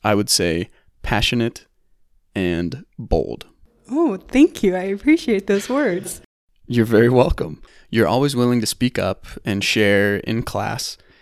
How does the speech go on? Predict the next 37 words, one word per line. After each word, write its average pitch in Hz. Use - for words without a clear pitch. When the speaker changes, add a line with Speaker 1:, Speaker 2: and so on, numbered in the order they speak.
Speaker 1:
And 104
when 110
you 104
do, 127
people 120
listening 117
can 107
tell 117
that -
you 104
truly 127
care 117
about -
occupational -
therapy -
and 107
also 123
about 92
pediatrics, -
which -
is 107
your 95
main 104
interest. -
Is -
that 107
correct? -
Speaker 2:
Yes, 196
that 190
is 220
correct. 185
The 190
baby 214
humans 170
are 175
my 170
species. 175